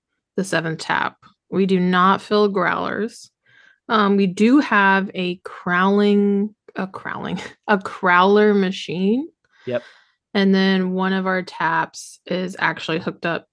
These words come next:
Speaker 1: to a C O two, um, keg. So we can fill up the crowler with C O two, fill up with beer real quick, and then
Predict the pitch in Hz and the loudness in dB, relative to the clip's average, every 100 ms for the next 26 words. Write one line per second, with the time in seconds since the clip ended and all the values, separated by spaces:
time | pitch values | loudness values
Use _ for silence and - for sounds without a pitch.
0 | - - 165 165 160 160 - - - 175 | -14 -8 -6 -4 -6 -6 -8 -10 -10 -10
1 | - 196 175 165 - 175 165 156 156 190 | -6 -4 -2 -4 -6 -6 -4 -4 -6 -8
2 | _ _ _ _ _ _ _ _ - 180 | _ _ _ _ _ _ _ _ -6 -2
3 | 160 156 143 - 196 - _ _ _ - | -2 -4 -6 -10 -12 -16 _ _ _ -12
4 | - - 220 226 _ _ _ _ _ _ | -8 -6 -8 -12 _ _ _ _ _ _
5 | - 185 175 170 170 165 165 170 175 - | -6 -2 0 0 -2 -2 -4 -6 -8 -8
6 | 175 165 165 165 - _ _ _ - - | -8 -6 -8 -10 -12 _ _ _ -16 -2
7 | 190 190 185 196 190 - 190 185 175 175 | 0 2 2 0 0 -4 -6 -4 -4 -2
8 | 175 175 - 196 180 175 - 196 180 175 | -4 -6 -4 -4 -4 -4 -6 -4 -4 -4
9 | 175 175 190 _ _ _ _ _ _ _ | -4 -6 -8 _ _ _ _ _ _ _
10 | _ _ _ _ _ _ _ - 180 196 | _ _ _ _ _ _ _ -4 0 0
11 | 196 190 190 185 180 185 - 190 190 - | 0 0 0 0 -2 -2 -2 -4 -4 -14
12 | _ - 180 175 165 160 160 165 | _ -4 -4 -4 -6 -6 -6 -8